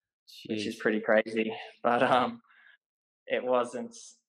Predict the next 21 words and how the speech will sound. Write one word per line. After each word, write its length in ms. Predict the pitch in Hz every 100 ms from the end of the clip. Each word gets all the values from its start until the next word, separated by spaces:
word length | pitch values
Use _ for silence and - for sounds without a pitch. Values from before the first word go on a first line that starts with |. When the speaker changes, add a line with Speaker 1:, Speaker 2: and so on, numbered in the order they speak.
| _ _ _ _ _
Speaker 1:
wasn't 320 | 143 147 143 135
anything 280 | 131 131
spectacular, 640 | 127 147 - 143 139 185 214
but 120 | 131
it 60 | 123
was 140 | 120
nice 320 | 113 107 -
to 100 | -
kind 200 | 101 104
of 60 | 104
be 120 | 104 104
out 100 | -
there 120 | 107 107
and 80 | 104
have 140 | 104
a, 160 | 104 101 - 110
have 80 | 107
a 80 |
race 260 | 104 104 -
again 220 | 110 104
and 180 | 104 -